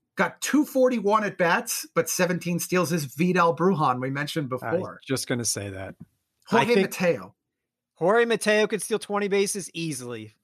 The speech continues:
Speaker 2: Just has to play. You know what? Tyler Wade is gonna play every day.
Speaker 1: Yes.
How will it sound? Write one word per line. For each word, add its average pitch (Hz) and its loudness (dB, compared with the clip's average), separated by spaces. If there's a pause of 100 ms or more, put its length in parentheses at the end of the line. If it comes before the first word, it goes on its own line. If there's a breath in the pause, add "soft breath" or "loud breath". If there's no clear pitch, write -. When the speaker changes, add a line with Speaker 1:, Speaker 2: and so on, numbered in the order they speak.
(200)
Speaker 2:
Just 147 -2
has 170 0
to 156 -6
play. 139 0 (520)
You 208 4
know 285 6
what? 226 2
Tyler 247 2
Wade 156 -2 (500)
is 147 -10
gonna 180 0
play 208 -2
every 196 0
day. 196 6 (220)
Speaker 1:
Yes. - -4